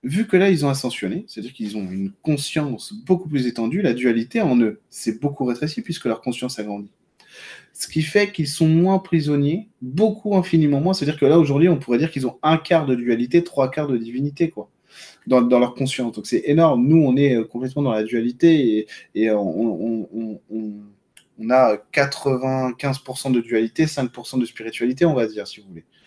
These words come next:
Euh, alors que non, c'est, ils sont soixante-quinze pour cent spiritualité, vingt-cinq pour cent dualité.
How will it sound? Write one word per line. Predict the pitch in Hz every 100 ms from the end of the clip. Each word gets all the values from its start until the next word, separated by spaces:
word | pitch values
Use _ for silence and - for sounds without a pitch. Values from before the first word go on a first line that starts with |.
| - - - -
Euh, | 98 98 95 90
alors | - 95
que | -
non, | 120 139 170 120 95 87
c'est, | - 73 101 139 98
ils | 104
sont | -
soixante-quinze | - 113 117 107 110
pour | -
cent | - 113
spiritualité, | - 107 104 107 98
vingt-cinq | 135 113 113 107 -
pour | -
cent | - 123 110
dualité. | 104 101 98 101